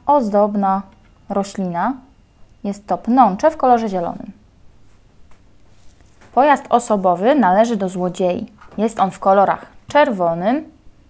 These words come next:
szarym, a zderzaki oraz opony są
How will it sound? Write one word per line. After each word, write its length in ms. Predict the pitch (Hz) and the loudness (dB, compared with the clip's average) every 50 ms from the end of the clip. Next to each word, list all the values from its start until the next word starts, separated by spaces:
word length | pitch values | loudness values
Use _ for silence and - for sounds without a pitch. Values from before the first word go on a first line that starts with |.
| _ _ _ | _ _ _
szarym, 600 | - - 208 175 175 185 202 247 285 311 - - _ _ - - _ _ _ _ _ _ _ _ _ - - | -6 -2 0 0 0 2 0 0 -2 -2 -6 -12 _ _ -20 -20 _ _ _ _ _ _ _ _ _ -10 -4
a 140 | - 311 302 | -2 -2 -2
zderzaki 800 | 247 202 196 190 185 208 240 254 262 254 - - 214 202 214 | -2 -2 -2 -2 2 4 4 4 4 2 -2 -4 -4 -4 -2
oraz 300 | 208 196 190 180 185 - - | -2 0 0 -2 -2 -2 0
opony 580 | - 302 311 311 - 190 185 185 190 240 285 311 | 0 0 0 0 0 -2 -2 0 -2 -2 -2 -4
są 280 | - - 302 269 254 | -4 -6 -6 -4 -4